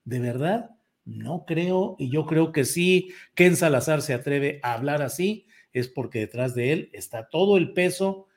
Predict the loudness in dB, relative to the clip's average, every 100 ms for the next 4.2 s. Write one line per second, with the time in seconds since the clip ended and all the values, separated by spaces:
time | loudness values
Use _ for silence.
0 | _ _ -4 -4 -6 -10 -4 -2 -2 -2
1 | -4 -4 -4 -4 -4 -6 -6 -4 -6 -4
2 | -4 -4 -4 -4 -2 0 0 -2 -4 -8
3 | _ _ -8 -4 -4 -2 -2 -2 -2 -2
4 | -4 -10